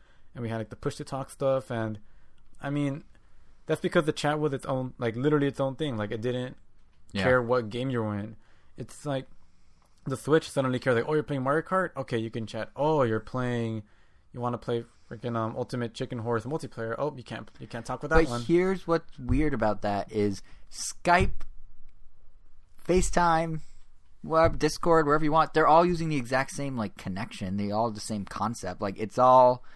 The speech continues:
Speaker 2: I'm agreeing with you, right? It sounds like I'm not, but I
Speaker 1: Yeah.
Speaker 2: am. Like, they're all voice over I P. All the Switch app is, is voice over I P. So, yeah, why put the artificial limitations?
Speaker 1: Yeah, I, I think they
Speaker 2: It's
Speaker 1: should
Speaker 2: strange.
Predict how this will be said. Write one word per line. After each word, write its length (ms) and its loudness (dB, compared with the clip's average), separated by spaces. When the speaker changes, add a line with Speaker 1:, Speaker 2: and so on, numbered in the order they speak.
Speaker 2:
I'm 140 4
agreeing 240 -2
with 140 -8
you, 100 -8
right? 100 -6
It 100 -10
sounds 140 0
like 100 -4
I'm 80 -6
not, 100 -2
but 120 -2
I 100 -2
Speaker 1:
Yeah. 80 -4
Speaker 2:
am. 60 -6
Like, 140 0
they're 140 6
all 560 8
voice 360 2
over 220 4
I 100 4
P. 380 0
All 200 8
the 80 -2
Switch 260 -2
app 240 2
is, 200 0
is 140 -2
voice 280 0
over 180 -2
I 80 -2
P. 260 -2
So, 280 -4
yeah, 220 0
why 360 2
put 220 6
the 100 -6
artificial 500 -6
limitations? 800 -10
Speaker 1:
Yeah, 180 -2
I, 220 -2
I 100 0
think 280 -4
they 80 0
Speaker 2:
It's 100 -4
Speaker 1:
should 360 4
Speaker 2:
strange. 540 0